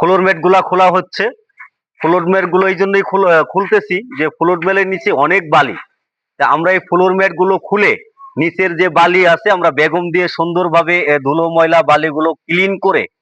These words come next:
তারপরে আমরা নতুন করে ফ্লোর ম্যাট লাগাবো।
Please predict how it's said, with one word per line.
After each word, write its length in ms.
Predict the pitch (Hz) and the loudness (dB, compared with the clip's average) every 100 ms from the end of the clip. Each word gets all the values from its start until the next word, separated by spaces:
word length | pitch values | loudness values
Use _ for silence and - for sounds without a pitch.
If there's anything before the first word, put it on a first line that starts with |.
| _ _ _ _ | _ _ _ _
তারপরে 420 | 143 151 175 170 | -2 0 0 2
আমরা 360 | 165 165 170 170 | 2 4 4 4
নতুন 280 | 147 156 170 | 2 -2 -2
করে 180 | 160 170 | -2 -2
ফ্লোর 320 | - 156 160 | -2 -2 0
ম্যাট 200 | 165 151 | 0 0
লাগাবো। 420 | 156 143 147 190 | 0 2 0 -2